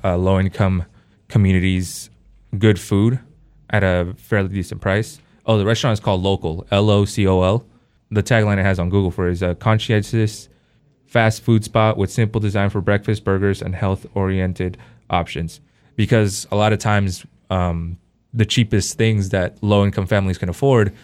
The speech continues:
is, like, McDonald's, K F C, uh, Jack in the Box, Taco Bell. Basically all, all those fast food places where the food is really, really bad. So what he wanted to do is he wanted to provide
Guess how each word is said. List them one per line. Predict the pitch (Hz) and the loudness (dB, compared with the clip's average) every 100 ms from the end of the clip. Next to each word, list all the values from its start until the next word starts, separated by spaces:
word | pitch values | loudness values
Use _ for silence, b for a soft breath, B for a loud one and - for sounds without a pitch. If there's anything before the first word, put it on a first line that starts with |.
| b b | b b
is, | - | -6
like, | 80 - _ | -6 -6 _
McDonald's, | 90 85 90 85 80 82 - | -12 -4 -2 -2 -4 -8 -10
K | 90 87 | -4 -2
F | 85 | -4
C, | - 90 85 85 B B B - - | -4 -4 -4 -8 B B B -12 -4
uh, | 87 85 80 | -2 0 -2
Jack | 90 85 | -2 -2
in | 85 | -2
the | 82 | -2
Box, | 87 85 - - | -2 -2 -6 -6
Taco | 92 85 87 | -4 -2 -4
Bell. | 85 87 85 b b b b _ | -2 -2 -4 b b b b _
Basically | 107 151 156 135 | -2 0 0 0
all, | 123 113 | 0 0
all | - 113 | 0 0
those | 101 | 0
fast | - 107 110 | -2 -2 -2
food | 101 90 | -4 -4
places | 90 85 87 90 - b _ | -6 -4 -8 -10 -14 b _
where | 92 | -4
the | 87 | -2
food | - 98 | 0 0
is | 87 | 0
really, | 98 95 | 0 0
really | 90 90 | 0 -4
bad. | 92 92 85 | 0 0 0
So | - 95 | -2 -2
what | 92 | 0
he | 120 120 | 2 2
wanted | 107 95 | 2 2
to | 95 | 0
do | 98 | 2
is | 90 87 | 0 -2
he | 98 | -2
wanted | 92 90 - | -2 -2 -4
to | 85 | -6
provide | 90 87 90 87 87 | -4 -2 0 0 -2